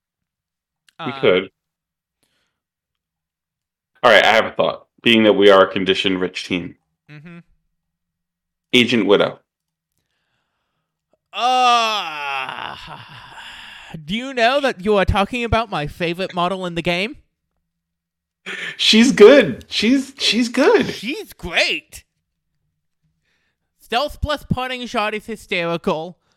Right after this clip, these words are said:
Speaker 2: Uh, interrogate will win you games.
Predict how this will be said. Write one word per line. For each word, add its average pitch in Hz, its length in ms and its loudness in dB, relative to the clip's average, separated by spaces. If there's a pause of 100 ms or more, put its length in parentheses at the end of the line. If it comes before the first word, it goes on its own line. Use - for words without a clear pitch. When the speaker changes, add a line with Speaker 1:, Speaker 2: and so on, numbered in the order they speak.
(220)
Speaker 2:
Uh, 170 200 -10
interrogate 214 720 -6
will 175 200 -8
win 185 280 -10
you 202 160 -8
games. 170 680 -10